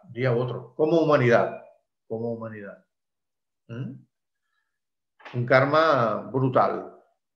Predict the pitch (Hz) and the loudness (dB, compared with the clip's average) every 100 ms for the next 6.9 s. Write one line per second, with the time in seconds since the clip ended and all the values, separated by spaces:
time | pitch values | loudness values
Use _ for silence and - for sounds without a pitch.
0 | _ _ _ _ _ _ _ _ - 117 | _ _ _ _ _ _ _ _ -12 -6
1 | 107 104 101 101 - 127 - _ _ _ | -4 -4 -8 -14 -14 -16 -20 _ _ _
2 | _ _ _ _ _ _ _ _ _ _ | _ _ _ _ _ _ _ _ _ _
3 | _ _ _ _ _ _ _ _ _ - | _ _ _ _ _ _ _ _ _ -6
4 | 135 139 147 160 208 175 131 117 - - | 0 2 4 2 2 4 2 0 -4 -12
5 | - _ _ _ _ _ - 113 147 143 | -16 _ _ _ _ _ -6 0 4 4
6 | - 110 107 110 113 139 107 131 | 2 -2 -2 -4 -2 -2 -2 -8